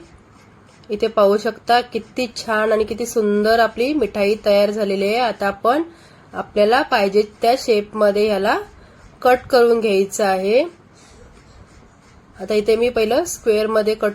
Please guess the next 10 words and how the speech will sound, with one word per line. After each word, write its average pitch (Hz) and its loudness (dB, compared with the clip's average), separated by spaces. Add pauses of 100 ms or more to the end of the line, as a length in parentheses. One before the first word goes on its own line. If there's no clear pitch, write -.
(100)
करून 208 0
घेते. 202 -2 (1700)
हे 214 -6
पाहू 202 0
शकता 226 0
अजिबात 208 0
चिकटत 220 -6
नाहीये, 220 2 (640)
किती 226 -6 (120)
छान 233 0